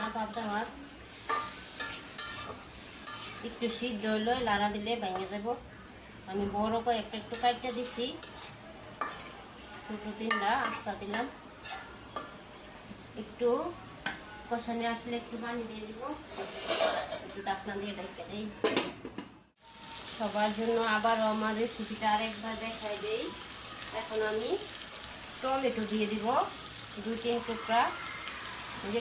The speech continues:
টমেটোগুলো আমি কাটটা ফ্রিজে রাখছিলাম ডিপে, একটু টমেটো দিয়ে দেই। টমেটো যখন সস্তা ছিল তিরিশ টাকা কেজি, তখন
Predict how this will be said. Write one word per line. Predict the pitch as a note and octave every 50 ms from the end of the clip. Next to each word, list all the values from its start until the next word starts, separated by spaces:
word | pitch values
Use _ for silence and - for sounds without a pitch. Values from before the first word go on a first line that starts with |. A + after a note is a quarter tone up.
| A#3
টমেটোগুলো | A#3+ A#3+ A#3 A#3 A3 A3+ G#3+ G#3 A3 A3+ A3 G#3+
আমি | G#3+ A3+ A3+ A3 - -
কাটটা | A#3+ A#3+ A#3+ - - A#3+ A#3 -
ফ্রিজে | - G#3+ G#3+ A3 G#3+ A3+ A3
রাখছিলাম | A3+ A#3 - - A#3+ A3 A3+ A#3 A#3+ A3 G#3+
ডিপে, | G#3+ G3+ G#3 G#3+ A#3+ B3 D#4 G4+ - - - - - - - - - - - - - -
একটু | A3 - - A#3 A#3 A3+
টমেটো | A#3 A#3 A#3 G#3+ - G#3+ G#3 -
দিয়ে | A3 G#3+ G#3 G#3
দেই। | G#3 G#3+ A#3+ D4+ D#4+ - - - - - - - - - - - - - - - - - - - - - - - - - - - - - - - - - - - - - - - - - - - - - - - - - - - - - -
টমেটো | A#3+ A#3+ A#3+ A#3 G#3+ - A3 G#3+ A3 G#3+ G#3 - - - - - - - - - - - G3 G#3+
যখন | A#3 A3+ - A#3 G#3+ G#3+ G#3 -
সস্তা | - A#3 A#3+ A#3+ - - G#3+ G#3+ -
ছিল | A#3 A3 A#3 B3 C4 -
তিরিশ | C4 B3 C4 B3+ - C4
টাকা | B3 B3 A#3+ A3
কেজি, | A3+ B3 A3+ A3 B3 C4+ G#4 - - - - - - - - A3+
তখন | A#3 A3 A3